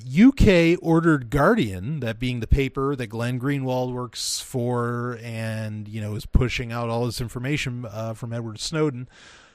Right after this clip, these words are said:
to destroy hard drives in effort to stop Snowden revelations. This is from August twentieth, two thousand thirteen.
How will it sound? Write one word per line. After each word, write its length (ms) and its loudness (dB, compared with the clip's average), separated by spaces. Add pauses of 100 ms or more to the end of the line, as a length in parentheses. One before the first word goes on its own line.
(220)
to 120 4
destroy 640 4
hard 360 0
drives 580 -6
in 240 -12
effort 420 0 (100)
to 140 -2
stop 540 0
Snowden 600 0
revelations. 1000 -6 (500)
This 120 -2
is 20 -6
from 160 -2
August 320 2
twentieth, 420 0
two 140 -2
thousand 380 -2
thirteen. 500 -2